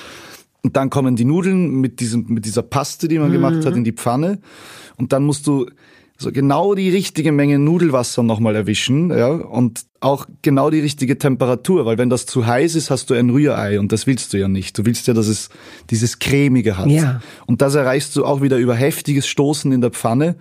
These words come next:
Speaker 1: Und da muss man halt wirklich lernen, und das dauert ein Leben lang, glaub ich, wie lange man das macht, <laughs> so, und bei welcher, äh,
Speaker 2: Mhm.
Speaker 1: Hitze. Das ist kunstvoll, ähm, ja.
Speaker 2: Sag noch mal, wie dieser Speck hieß.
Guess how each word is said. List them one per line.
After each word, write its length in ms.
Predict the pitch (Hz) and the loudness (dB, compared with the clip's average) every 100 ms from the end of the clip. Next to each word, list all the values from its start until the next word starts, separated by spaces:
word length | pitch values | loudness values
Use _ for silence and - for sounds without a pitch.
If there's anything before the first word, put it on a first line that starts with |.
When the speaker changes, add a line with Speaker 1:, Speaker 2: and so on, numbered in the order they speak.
| - - - - | -12 -20 -14 -8
Speaker 1:
Und 140 | - | -2
da 80 | 151 | 0
muss 160 | 165 165 | 2 2
man 80 | |
halt 160 | 160 139 | 0 0
wirklich 340 | 156 147 - - | 0 -2 -6 -4
lernen, 540 | 139 135 139 156 160 | 0 2 2 0 0
und 140 | 135 | 0
das 160 | 135 - | 0 0
dauert 220 | 117 113 | 0 0
ein 100 | 113 | 0
Leben 260 | 110 113 113 | 2 2 2
lang, 220 | 110 117 | 2 2
glaub 220 | 110 110 | 2 0
ich, 200 | 107 - | 0 -2
wie 60 | 110 | 0
lange 260 | 127 135 | 2 2
man 160 | 139 135 | 2 2
das 200 | 127 - | 0 0
macht, 260 | 127 120 233 - - | -2 -2 -4 -6 -4
<laughs> 180 | 110 117 | -6 -6
so, 300 | 113 131 113 - | -2 -2 0 -2
und 120 | 131 | 0
bei 100 | 131 | 2
welcher, 240 | 131 120 123 | 2 0 -2
äh, 240 | 101 160 | 0 2
Speaker 2:
Mhm. 60 | 156 | 2
Speaker 1:
Hitze. 520 | 107 202 147 120 135 - - - - - - | 2 2 2 0 -2 -8 -20 -20 -20 -20 -2
Das 160 | 120 120 | 0 0
ist 240 | 113 - | -2 -4
kunstvoll, 720 | - 120 - - 104 95 92 - 104 | -2 -2 -2 -2 -2 -2 -6 -10 -6
ähm, 280 | 95 98 87 _ 147 | -4 -4 -8 _ -8
ja. 140 | 107 - _ _ - | -6 -6 _ _ -4
Speaker 2:
Sag 280 | 156 220 | -2 0
noch 100 | 196 | 0
mal, 180 | 175 160 | 0 0
wie 80 | 156 | 0
dieser 200 | 139 147 | 0 0
Speck 320 | 135 165 165 | -2 -4 -4
hieß. 400 | - - - - | -6 -8 -8 -12